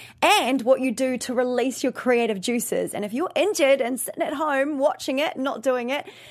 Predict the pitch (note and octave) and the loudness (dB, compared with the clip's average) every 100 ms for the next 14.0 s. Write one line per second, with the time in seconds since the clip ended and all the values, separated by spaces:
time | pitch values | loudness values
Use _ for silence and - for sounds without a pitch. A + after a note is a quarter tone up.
0 | - - C5 F#4 D#4 - D#4+ - - G#3+ | -20 -12 -6 -6 -6 -10 -12 -8 -6 -4
1 | G#3+ - - - - - F4 D#4+ D#4 D#4+ | -6 -12 -16 -18 -10 4 4 6 4 2
2 | D4+ F4+ D4 F4+ E4+ F4+ E4 - E4 D#4 | 2 -2 -2 -4 0 0 0 -4 -4 -2
3 | C#4+ C#4 C#4 - D4 C4 - B3+ C#4 - | -2 0 0 -2 -6 -4 -4 -4 -4 -6
4 | A#3+ A3+ - - A3 A3+ G3+ G#3 G#3+ A3+ | -4 -6 -6 -6 -4 -4 -4 -6 -4 -4
5 | A#3 - C#4 D#4 - - - - B3+ C4+ | -4 -4 -2 -2 -2 -8 -20 -2 2 2
6 | B3+ C4 - D#4 D4+ D4+ D4 - - E4 | 0 -4 -4 -2 0 0 -2 -8 -6 -2
7 | F4 F4+ F4+ C#4 B3 A#3 G#3 B3 A#3+ A3+ | 0 -2 -6 -4 -2 -2 -2 -4 -4 -4
8 | A3+ - - C4 A#3 - - - - - | -8 -10 -12 -12 -10 -8 -6 -4 -4 -2
9 | B3 A3 A3 G3 C3 C#3 - - - - | 0 2 2 2 0 -2 -6 -16 -10 -2
10 | A#3+ A3 G#3+ - - C3+ G#2+ - G3 G#3 | 2 4 2 0 0 0 0 2 2 2
11 | - F#3+ D#3+ - G3+ - - E3 D#3 D3+ | 4 4 4 2 0 0 2 0 0 -2
12 | C#3+ - - - - - - - D#4+ C#4+ | 0 -2 -4 -12 -12 -4 -2 2 2 2
13 | - C4+ B3+ A#3 - F3+ F#3 F#3+ C#3 E2 | 4 6 6 2 0 -2 -2 0 -2 -4